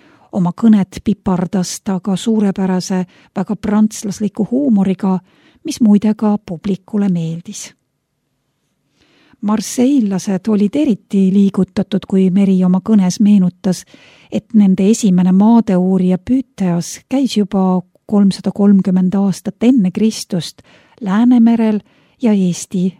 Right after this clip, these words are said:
rannas. Lõuna-Prantsusmaa suurimad ajalehed kommenteerisid pikalt-laialt ning suure sümpaatiaga Meri külaskäiku,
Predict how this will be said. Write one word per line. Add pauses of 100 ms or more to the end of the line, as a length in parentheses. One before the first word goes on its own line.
rannas. (1600)
Lõuna-Prantsusmaa (120)
suurimad
ajalehed
kommenteerisid
pikalt-laialt
ning
suure
sümpaatiaga
Meri
külaskäiku,